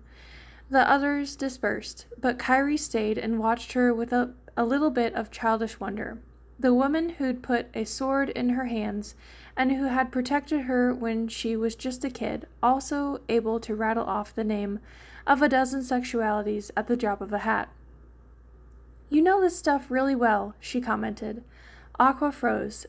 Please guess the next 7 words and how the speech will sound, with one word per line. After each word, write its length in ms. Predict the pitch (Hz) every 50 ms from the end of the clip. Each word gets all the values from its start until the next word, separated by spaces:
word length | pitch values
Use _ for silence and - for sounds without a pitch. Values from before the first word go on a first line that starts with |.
| - -
and 160 | 240 254 247
she 140 | 247 277 254
glanced 500 | 254 262 247 254 254 262 254 247 - -
almost 420 | 240 240 233 240 240 233 - -
guiltily 560 | - 254 262 254 247 - 220 214 214 214 -
at 160 | - - - -
Kairi. 520 | - 240 233 226 226 214 208 202 208